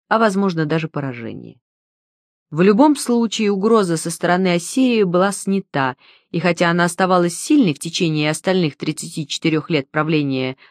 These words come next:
Салманасара, на побережье Средиземного моря жили спокойно,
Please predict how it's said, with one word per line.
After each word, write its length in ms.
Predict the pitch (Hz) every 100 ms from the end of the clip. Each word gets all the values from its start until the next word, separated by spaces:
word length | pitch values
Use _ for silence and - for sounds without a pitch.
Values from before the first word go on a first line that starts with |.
| _
Салманасара, 920 | - 156 151 151 147 - 262 151 135 _ _ _ _
на 140 | 180
побережье 520 | 202 220 262 302 240 233
Средиземного 840 | - 220 214 208 226 214 196 185
моря 320 | 208 277 262
жили 220 | 180 220
спокойно, 800 | 202 - 151 - - 131 127 131